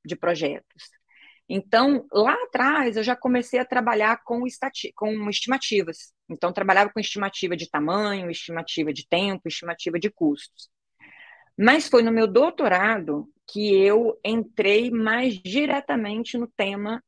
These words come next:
medição, né? Aí o meu doutorado foi orientado pela professora Ana Regina Rocha, da U F R J, né, da cop, e o professor Ricardo Falbo, da ufes.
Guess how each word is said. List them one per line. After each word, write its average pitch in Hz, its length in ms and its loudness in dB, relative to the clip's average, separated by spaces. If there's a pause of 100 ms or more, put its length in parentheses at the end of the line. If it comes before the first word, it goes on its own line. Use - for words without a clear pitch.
medição, 208 480 -4 (600)
né? 160 240 -2
Aí 156 120 0
o - 40 -2
meu 170 100 -2
doutorado 175 460 0
foi 196 100 -2
orientado 165 520 -2
pela 160 200 -2
professora 160 380 -6
Ana 160 100 -6
Regina 151 480 -2
Rocha, 151 520 2
da 160 100 -2
U 147 40 0
F 147 160 -6
R 147 100 -4
J, 147 380 -2 (120)
né, 147 140 -10
da 143 100 -6
cop, 175 440 2 (360)
e 208 240 6
o 226 60 2
professor 202 680 2 (180)
Ricardo 190 380 2
Falbo, 175 420 0
da 208 140 0
ufes. 165 460 -2